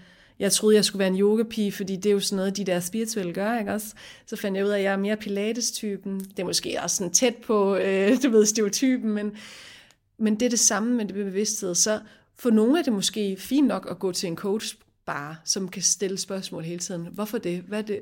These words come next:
Altså, du ved, sådan, som ligesom guider dig hen til, at du faktisk selv finder svaret. Som på mange punkter er noget, jeg virkelig er fortaler af. Jeg tog så coachuddannelsen i sin tid, fordi jeg ønskede at dykke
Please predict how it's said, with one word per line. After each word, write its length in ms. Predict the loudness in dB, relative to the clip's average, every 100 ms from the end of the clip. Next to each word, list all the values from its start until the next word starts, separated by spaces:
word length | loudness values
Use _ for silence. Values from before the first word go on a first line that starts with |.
| -6
Altså, 160 | -6
du 60 | 0
ved, 120 | 4
sådan, 360 | 4 4 0 -2 -12 -20 _
som 240 | 2 4 4
ligesom 360 | 4 2 2
guider 340 | 2 2 4 0
dig 100 | 2
hen 200 | 2 2
til, 140 | 0
at 120 | -2
du 60 | -2
faktisk 460 | -4 -2 0 0
selv 320 | 2 2 2 2
finder 280 | -2 -2
svaret. 440 | -2 -2 -4 -6 -10 -16 _ _ _ _ -20 -4
Som 220 | 0 2
på 80 | 2
mange 280 | 0 2 0
punkter 280 | 0 0 0
er 40 |
noget, 240 | 2 2
jeg 260 | 4 2 0
virkelig 300 | 2 2 2
er 60 | -4
fortaler 540 | -2 0 0 -2 -4
af. 320 | -2 0 -2 -8 -20 -20 -20 -20 _ -20 _ _ _ _ -2
Jeg 120 | 0
tog 260 | 2 2
så 160 | 2 -2 2
coachuddannelsen 760 | 2 2 0 -2 -2 -2 -2
i 40 |
sin 260 | -2 0 0
tid, 380 | -2 0 -2 -4 -8
fordi 360 | -6 -2 2 2
jeg 100 | 2
ønskede 300 | 0 0 -2
at 100 | -4
dykke 160 | -6